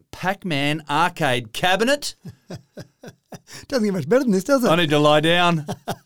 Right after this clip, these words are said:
Speaker 2: Well, you need to get your energy up because it's two thousand six hundred and fifty pieces to this Lego set.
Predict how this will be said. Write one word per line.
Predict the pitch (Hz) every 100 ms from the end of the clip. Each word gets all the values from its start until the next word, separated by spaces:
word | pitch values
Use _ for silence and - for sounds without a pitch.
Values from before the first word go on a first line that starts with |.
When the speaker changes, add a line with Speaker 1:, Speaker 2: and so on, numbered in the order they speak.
| - _ - _ 220 - - - _ - - - -
Speaker 2:
Well, | 170 170
you | 170
need | 214
to | 208
get | 202
your | 175
energy | 175 143 143
up | 151 -
because | 156 - 156 156 - - _ _ _ _ _
it's | 185 -
two | - 208
thousand | 170 165 147 147 127 135 -
six | - 175 -
hundred | 143 131
and | 127 117
fifty | 139 143
pieces | - 220 - 147 113
to | 135
this | 123 117
Lego | 127 120 117
set. | 143 175